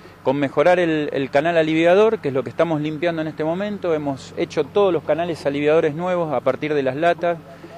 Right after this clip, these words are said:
Estamos trabajando sobre el cruce de las latas, que es importante también, que en muy poco tiempo lo vamos a tener resuelto porque hay que aumentar la dimensión de los caños para que el escurrido se pueda dar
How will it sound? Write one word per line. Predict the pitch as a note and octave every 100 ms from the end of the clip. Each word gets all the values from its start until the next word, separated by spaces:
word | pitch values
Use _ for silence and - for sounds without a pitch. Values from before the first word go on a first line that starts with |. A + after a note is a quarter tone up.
| -
Estamos | - D3
trabajando | C#3+ C#3+ D3 D#3 C#3+
sobre | D3 C3 C3+ C#3+ -
el | B2+ B2
cruce | F3+ G3 E3 - C3+
de | B2+
las | B2+
latas, | E3 E3 C#3+
que | -
es | C3 - -
importante | B2+ B2+ B2+ D3+ C#3+
también, | B2+ C3+ D3+ E3+ F#3+ - - - - - B2
que | B2 B2 A#2+ A#2+ A#2+ -
en | B2+
muy | C#3+ D3 C#3 C3 A#2+
poco | C#3+ C3+
tiempo | D3+ D3 C#3
lo | C3
vamos | C#3+ C3
a | B2
tener | C3+ C#3+
resuelto | C3 - G3 E3+
porque | B2+ A#2 C3
hay | C3+
que | B2 C3 B2 A#2 - - -
aumentar | B2+ C3+ C3+ D3+
la | C#3+
dimensión | B2+ B2+ B2+ - D#3+
de | C#3+
los | B2
caños | - E3+ D#3
para | - B2 A#2
que | A#2 A#2
el | A#2
escurrido | A#2 C3+ C#3 D#3 C3+
se | -
pueda | A#2+ C#3 C3+
dar | C3+ C#3+